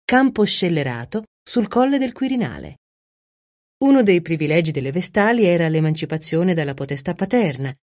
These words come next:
Inoltre potevano circolare in carri privati per le strade di Roma, godevano di un immenso prestigio e di notevoli mezzi finanziari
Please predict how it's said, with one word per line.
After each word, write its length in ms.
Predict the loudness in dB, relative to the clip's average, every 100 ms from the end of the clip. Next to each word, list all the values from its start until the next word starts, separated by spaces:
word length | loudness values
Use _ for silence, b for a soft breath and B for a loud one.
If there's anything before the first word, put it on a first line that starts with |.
| _ _ 0
Inoltre 400 | 4 4 2 0
potevano 420 | -2 -2 0 -2
circolare 560 | -2 -4 -2 0 2 0
in 160 | 0 -2
carri 360 | -2 -2 -2
privati 500 | -4 -4 -2 -2 -4
per 160 | -6 -6
le 80 | -8
strade 340 | -4 -4 -2
di 120 | -4
Roma, 380 | -4 -2 -2 -4 _ _ _
godevano 500 | 2 4 4 4 4
di 80 | 4
un 60 | 4
immenso 460 | 4 2 0 -4
prestigio 560 | -4 -6 -4 -2 0 0
e 60 |
di 80 | -2
notevoli 440 | -6 -2 0 0 0
mezzi 280 | 0 0
finanziari 800 | -2 -6 -8 -6 -4 -4 -4 -10